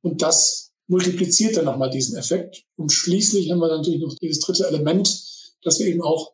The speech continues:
Wildtiere essen. Das war höchstwahrscheinlich der Grund für den Ausbruch von covid, eben diese Wet Markets in Asien, wo eben lebende Wildtiere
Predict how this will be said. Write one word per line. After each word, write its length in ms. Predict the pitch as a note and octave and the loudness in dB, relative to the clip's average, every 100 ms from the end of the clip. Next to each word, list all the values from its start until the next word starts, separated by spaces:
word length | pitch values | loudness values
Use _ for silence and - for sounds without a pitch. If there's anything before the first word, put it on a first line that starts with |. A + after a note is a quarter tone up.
| _ | _
Wildtiere 640 | E3+ E3+ - - E3+ C#3+ | 0 2 0 0 0 0
essen. 280 | G3+ - G3 | 2 2 0
Das 160 | E3+ D#3+ | -2 -2
war 180 | D3+ D3+ - - | 0 2 0 -2
höchstwahrscheinlich 640 | F3 - E3 D#3+ E3+ E3 | -2 -2 -2 0 0 0
der 140 | E3+ E3 | 0 -2
Grund 480 | F3+ F#3 - - - | 0 0 0 -4 -10
für 100 | - | -8
den 100 | E3 | -4
Ausbruch 360 | E3 F3+ - - | -2 -2 -2 -4
von 200 | D#3 C#3 | -4 -2
covid, 380 | F3+ G#3 G#3 - | -2 0 -2 -2
eben 180 | D#3 | -4
diese 340 | D3+ C#3+ C#3+ - - - - - | -2 -2 -4 -6 -16 -18 -8 -2
Wet 220 | F3+ G3 | 0 2
Markets 480 | F#3 F3+ F#3 F3 - | 2 2 2 2 2
in 120 | E3+ | 0
Asien, 460 | F3 E3 F3 E3+ | 0 2 2 0
wo 140 | D#3 E3+ | -2 -2
eben 260 | D3 D3 - - _ - | -4 -6 -10 -20 _ -2
lebende 400 | E3+ F3 E3 D#3+ | 0 2 2 2
Wildtiere 840 | F#3 - - F#3 F3+ E3 E3 | 0 0 -2 0 2 2 -2